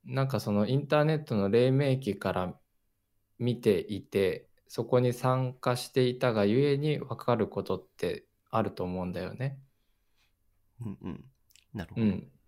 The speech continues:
Speaker 1: 例えば、えー、じゃあ、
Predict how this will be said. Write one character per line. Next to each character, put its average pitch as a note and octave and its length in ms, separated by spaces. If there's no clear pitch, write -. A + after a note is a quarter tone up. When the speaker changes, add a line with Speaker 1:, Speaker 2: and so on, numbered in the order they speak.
Speaker 1:
例 G#2 60
え G2 40
ば、 G2 420
え F#2 1000
ー、 - 40
じ A#2 120
ゃ F#2 280
あ、 - 120